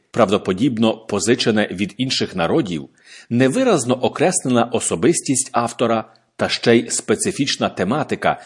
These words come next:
і структура тексту. Проте, незважаючи на всю свою загадковість, ця книга наповнена глибоким духовним і богословським змістом та актуальними темами,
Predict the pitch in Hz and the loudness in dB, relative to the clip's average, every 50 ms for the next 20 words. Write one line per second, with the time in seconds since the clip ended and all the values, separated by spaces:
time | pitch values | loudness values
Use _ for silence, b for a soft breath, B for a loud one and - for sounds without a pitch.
0 | B B _ 143 117 - - - 107 98 - - - - 160 151 139 131 131 - | B B _ 0 0 0 -2 -2 -4 -4 -4 -4 -2 0 2 2 2 0 0 -2
1 | 85 73 - - - - - 95 78 71 - _ _ _ _ _ _ _ - 87 | -4 -4 -4 -6 -6 -6 -4 -6 -8 -8 -10 _ _ _ _ _ _ _ -4 -4
2 | 87 85 - 147 156 156 104 - 90 90 98 98 87 90 92 92 - 123 147 143 | -4 -2 0 0 2 2 0 -2 -4 -4 -4 -4 -2 -2 -2 0 2 4 4 4
3 | 131 - - 131 117 107 - - - _ 107 107 104 101 - - - 170 170 - | 4 4 4 2 2 2 0 -8 -10 _ -2 0 0 0 -2 0 0 2 2 2
4 | - - 120 135 160 135 101 117 98 87 87 - - - 175 190 113 95 82 - | 0 2 2 2 4 4 2 2 0 0 -2 -6 -2 0 0 0 2 0 -2 -4
5 | - - b b b b b b - - - 123 117 - - 101 104 131 139 123 | -6 -8 b b b b b b -6 -2 0 0 0 0 -2 -2 -2 -2 0 0
6 | 135 127 B B B B - 110 107 104 - - 151 156 139 139 131 131 127 123 | -2 -2 B B B B -2 0 0 0 2 2 2 2 4 2 2 2 0 0
7 | - 113 92 101 110 113 110 92 90 131 151 143 - 139 123 117 101 113 107 - | -2 -2 0 2 2 4 4 4 4 4 4 4 2 0 0 2 2 0 0 0
8 | - 156 151 147 147 139 135 123 117 B B B B 151 139 127 127 113 120 117 | 0 0 0 2 2 2 0 0 0 B B B B 2 4 6 4 4 2 0
9 | - - 139 139 131 - - 131 120 113 - 120 143 165 147 - - - 90 80 | 0 0 0 0 0 0 0 2 2 2 0 0 0 0 0 0 -2 -2 -6 -6
10 | 71 - b b b b _ - 117 - - - - - - - - 101 - 110 | -6 -10 b b b b _ 0 0 0 0 -4 -6 -6 -8 -4 -2 0 2 2
11 | 123 120 117 113 104 101 92 - - 127 135 139 113 90 82 80 76 71 | 2 2 2 2 2 0 -2 -2 -2 0 0 0 0 -2 -2 -4 -6 -8